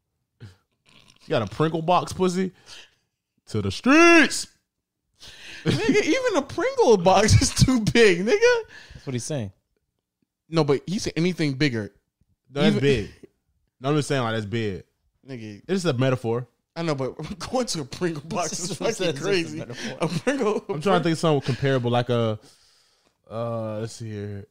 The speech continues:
Speaker 2: a Pringle can is so fucking crazy, <laughs> dog.
Speaker 3: So, Marcelo, what is
Speaker 1: Like a chicken noodle soup can.
Speaker 3: How do you, how do you
Speaker 2: Yeah, if
Speaker 3: feel,
Speaker 2: it's any bigger than that, that's
Speaker 3: how do you feel that
Speaker 2: I feel like
Speaker 3: Omar has one and a half inches on you?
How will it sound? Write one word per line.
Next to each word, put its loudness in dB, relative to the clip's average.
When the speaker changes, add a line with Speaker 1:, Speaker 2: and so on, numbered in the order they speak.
Speaker 2:
a -20
Pringle -8
can -10
is -16
so -12
fucking -20
crazy, -14
<laughs> -20
dog. -12
Speaker 3:
So, -14
Marcelo, -10
what -12
is -14
Speaker 1:
Like 2
a 2
chicken 2
noodle 4
soup -4
can. -4
Speaker 3:
How 2
do 4
you, 6
how 2
do 8
you 8
Speaker 2:
Yeah, 6
if -6
Speaker 3:
feel, 6
Speaker 2:
it's 4
any -2
bigger -8
than -14
that, -16
that's -16
Speaker 3:
how 4
do 10
you 8
feel 6
that 6
Speaker 2:
I -10
feel 4
like 8
Speaker 3:
Omar 6
has 2
one 4
and 2
a 4
half 4
inches 2
on 0
you? 0